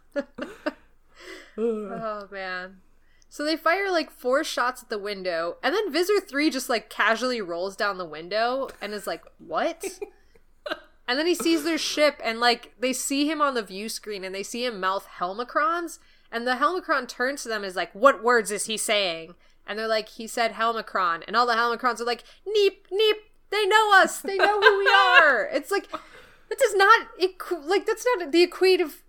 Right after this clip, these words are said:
Speaker 1: you can't equate that to victory.
Speaker 2: God.
Speaker 1: That's the, ah! <laughs>
Speaker 2: And then, and then Cassie says they're, they're cheering like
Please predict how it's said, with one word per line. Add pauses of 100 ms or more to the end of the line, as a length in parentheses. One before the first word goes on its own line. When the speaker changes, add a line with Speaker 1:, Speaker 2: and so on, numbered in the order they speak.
(240)
Speaker 1:
you
can't
equate
that
to
victory.
Speaker 2:
God. (140)
Speaker 1:
That's
the, (160)
ah! (120)
<laughs> (240)
Speaker 2:
And
then,
and
then (160)
Cassie
says (320)
they're,
they're
cheering
like